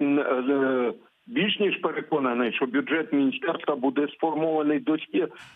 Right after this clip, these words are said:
е, і відповідно з, е, урахуванням достойників, е, з достойними сумами. Тобто мовиться фактично про розпил бюджетних коштів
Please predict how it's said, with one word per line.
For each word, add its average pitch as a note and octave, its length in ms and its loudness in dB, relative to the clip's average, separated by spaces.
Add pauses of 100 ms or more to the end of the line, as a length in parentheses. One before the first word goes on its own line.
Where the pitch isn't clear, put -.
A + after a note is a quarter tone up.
е, C3+ 380 2
і C3 300 4
відповідно C#3 720 -2
з, - 160 -8
е, C3 260 2
урахуванням D3+ 840 2
достойників, D#3+ 880 0 (420)
е, - 80 2
з G#2 160 -2
достойними D#3 800 0 (140)
сумами. F#2 460 0 (600)
Тобто C3 280 0
мовиться D3 400 2
фактично C3+ 760 -2
про C3+ 440 0 (520)
розпил E3+ 880 0
бюджетних C3+ 1000 -2
коштів E3 540 0